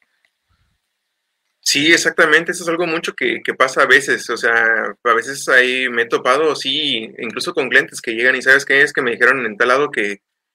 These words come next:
mi impresora hacía esto y ahí me dejaron nada más así, me dejaron embarcado nada más, me,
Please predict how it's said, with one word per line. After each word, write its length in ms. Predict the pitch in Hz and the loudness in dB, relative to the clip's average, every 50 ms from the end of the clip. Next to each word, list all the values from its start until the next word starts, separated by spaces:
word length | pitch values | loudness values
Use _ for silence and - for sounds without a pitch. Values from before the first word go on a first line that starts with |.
| _ _ - | _ _ -6
mi 40 | 123 | -2
impresora 280 | 113 113 110 127 139 | -2 -2 0 2 2
hacía 320 | 143 143 151 147 139 135 147 | 0 2 4 6 6 6 6
esto 260 | 165 - - 196 180 | 4 4 2 2 4
y 300 | 165 143 120 107 107 110 117 | 4 2 0 -4 -2 0 2
ahí 100 | 120 123 | 2 4
me 80 | 151 170 | 6 6
dejaron 320 | 156 139 160 156 156 170 | 6 6 6 4 6 6
nada 100 | 156 151 | 6 6
más 160 | 151 180 185 | 4 4 2
así, 220 | 165 143 - 180 185 | 0 -4 -4 -4 -4
me 80 | 185 | -2
dejaron 340 | 156 131 123 131 151 160 170 | -2 -2 0 0 0 0 0
embarcado 460 | 160 139 123 120 120 - 156 190 202 | 0 0 0 2 4 2 2 2 2
nada 100 | 175 165 | 0 -2
más, 260 | 160 175 190 190 - - | -2 -2 -2 -4 -8 -6
me, 400 | 143 131 123 120 117 117 117 | -2 0 0 0 0 -2 -4